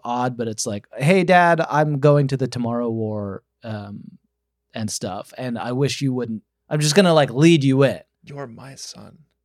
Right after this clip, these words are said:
Speaker 1: Just for the role play. I just need to get
Speaker 2: In
Speaker 1: you
Speaker 2: the
Speaker 1: to the part
Speaker 2: future?
Speaker 1: where you say, "I wish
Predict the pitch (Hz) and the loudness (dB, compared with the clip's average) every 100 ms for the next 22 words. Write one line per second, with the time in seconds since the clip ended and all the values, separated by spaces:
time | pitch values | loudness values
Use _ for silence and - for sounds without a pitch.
0 | _ - 208 - 190 190 180 180 175 156 | _ 4 4 2 2 4 8 6 6 4
1 | 143 180 180 240 208 196 214 196 170 175 | 6 4 4 4 6 6 4 2 2 6
2 | 175 - _ _ _ 156 170 180 202 190 | 6 4 _ _ _ 4 4 6 4 4
3 | 170 165 196 190 196 165 | 4 6 6 6 4 2